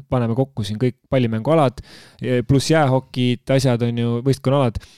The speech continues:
sellised suuremad, neid on väga-väga palju. Kindlasti rohkem kui pooled noored käivad, äh, kes üldse trennis käivad, käivad nende võistkonnaaladel. Nüüd, mis on nende väljundid? Kui palju on Eestis täna profispordis töökohti,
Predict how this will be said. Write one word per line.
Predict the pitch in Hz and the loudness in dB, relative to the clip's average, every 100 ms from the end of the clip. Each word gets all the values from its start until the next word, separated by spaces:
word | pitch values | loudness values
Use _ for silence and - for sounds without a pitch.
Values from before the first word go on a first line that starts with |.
| - | -10
sellised | 113 113 151 | -6 -2 2
suuremad, | 147 120 113 | 2 2 0
neid | 139 | 0
on | 131 120 | 2 0
väga-väga | 139 120 120 110 | 0 0 0 0
palju. | 127 117 104 | 2 2 0
Kindlasti | 147 147 120 - 123 | 0 0 0 -2 2
rohkem | 127 - 113 | 2 0 -6
kui | 101 | -4
pooled | 139 143 131 101 117 | 2 4 2 0 -2
noored | 120 120 104 - | 0 0 -2 -6
käivad, | - 110 107 104 101 _ 104 | -4 -2 -2 -4 -6 _ -8
äh, | 104 104 _ _ _ | -6 -6 _ _ _
kes | - 117 | -4 0
üldse | 156 123 | 0 0
trennis | 139 143 107 | 0 0 -2
käivad, | 117 110 | -4 -2
käivad | 123 117 113 | 0 0 0
nende | 113 | 0
võistkonnaaladel. | 139 - 131 127 113 101 - - | 0 0 0 0 0 -4 -12 -8
Nüüd, | - 139 | -2 0
mis | 160 | 2
on | 135 | 2
nende | 143 127 | 2 2
väljundid? | 139 135 110 92 87 - _ | 4 4 2 -2 -12 -16 _
Kui | - - | -10 0
palju | 147 185 127 117 | 2 4 2 2
on | |
Eestis | 135 160 - 107 - | 0 -2 -4 -8 -2
täna | 139 131 113 | -2 0 -4
profispordis | - 151 120 113 - 143 147 107 95 - - 156 | -2 -4 -2 -4 0 0 0 -2 -4 -8 -4 0
töökohti, | 143 110 85 - - | 2 0 -8 -10 -16